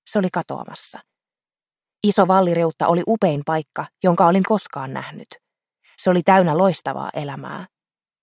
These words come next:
Merikilpikonnia ja haita ui häikäisevän värikkäiden korallien ja kalojen seassa.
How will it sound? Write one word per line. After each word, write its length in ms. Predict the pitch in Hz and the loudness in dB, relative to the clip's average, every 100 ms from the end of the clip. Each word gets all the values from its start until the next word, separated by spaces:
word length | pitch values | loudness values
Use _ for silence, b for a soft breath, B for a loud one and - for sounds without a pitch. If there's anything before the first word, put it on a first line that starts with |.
| _ _ | _ _
Merikilpikonnia 920 | 180 180 185 175 165 160 165 165 156 151 | 2 4 4 0 -2 0 0 2 0 0
ja 100 | 151 | 0
haita 340 | 160 175 165 - | 2 2 0 -2
ui 120 | 165 | -2
häikäisevän 760 | 143 175 165 143 135 143 143 | 0 0 0 -4 -6 -8 -4
värikkäiden 520 | 156 156 - 151 147 147 | -2 -4 -6 -8 -6 0
korallien 520 | 185 170 151 147 143 | 2 2 0 -2 -6
ja 80 | 143 | -4
kalojen 400 | - 156 143 139 | -2 -2 -4 -8
seassa. 500 | - - - - - | -10 -12 -12 -14 -16